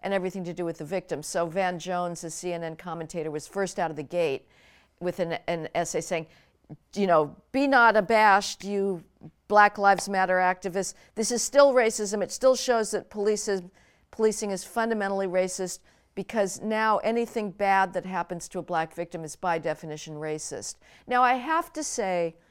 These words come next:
it is, there is a shred of a plausible argument in their idea that black officers can be racist too. You know, their argument is, is that the whole culture of policing is such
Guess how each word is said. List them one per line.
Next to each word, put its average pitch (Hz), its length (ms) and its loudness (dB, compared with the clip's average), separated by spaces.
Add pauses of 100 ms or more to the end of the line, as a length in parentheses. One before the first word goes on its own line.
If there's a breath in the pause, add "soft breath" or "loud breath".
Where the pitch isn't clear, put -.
(480 soft breath)
it 240 140 0
is, 240 320 0
there 247 240 2
is 233 300 -2
a 226 280 0 (260)
shred 262 760 0
of 196 180 -2
a 202 80 -2
plausible 220 840 -2
argument 160 520 -6 (180)
in 196 140 -6
their 185 260 0
idea 185 440 -2
that 175 300 -4 (340 soft breath)
black 190 400 2
officers 175 480 -4
can 175 180 -10
be 170 380 -4 (320 soft breath)
racist 175 600 -4
too. - 380 -10 (140)
You - 120 -6
know, 196 140 0
their 190 320 0
argument 233 540 0
is, 190 320 -2
is 175 140 -8
that 190 180 -4
the 180 120 -8
whole 226 220 -4
culture 220 560 -8
of 180 160 -8
policing 180 600 -6
is 151 120 -8
such - 580 -10